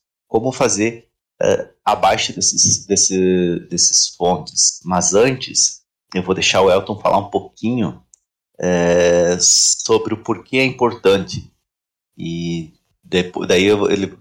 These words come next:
eu vou também, junto com ele, acrescentar algumas coisas. Eu vou deixar ele falar o por-, essa, essa importância, o porquê de você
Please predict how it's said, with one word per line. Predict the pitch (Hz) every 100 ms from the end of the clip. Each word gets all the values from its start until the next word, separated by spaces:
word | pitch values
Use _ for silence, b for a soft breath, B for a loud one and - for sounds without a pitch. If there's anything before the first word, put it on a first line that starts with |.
| _ _ _
eu | 95
vou | 90 98 101
também, | 107 95 90
junto | 98 -
com | 98
ele, | 95
acrescentar | 95 - 95 87 90
algumas | 95 92
coisas. | 82 82
Eu |
vou | 85
deixar | - 95
ele | 92
falar | 87 82
o | 98
por-, | 98 92 - 90
essa, | 82 95
essa | 90 87 -
importância, | 98 101 95 98 98 104
o | 95
porquê | - - 107
de | 101 104
você | 92 92 - 101